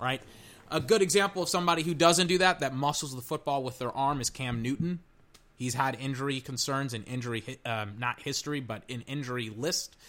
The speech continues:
especially with his shoulder, because he frickin' rips apart,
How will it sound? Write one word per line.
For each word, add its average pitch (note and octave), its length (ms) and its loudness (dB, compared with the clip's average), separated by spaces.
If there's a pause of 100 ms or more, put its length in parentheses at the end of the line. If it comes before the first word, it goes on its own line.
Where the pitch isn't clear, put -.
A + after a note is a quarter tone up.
(520)
especially C#3 440 0
with B2+ 160 -2
his C3+ 280 -2
shoulder, D#3 480 0
because D3 680 0
he B2+ 140 -4
frickin' A2+ 560 -6
rips A#2+ 300 -6
apart, C#3+ 440 0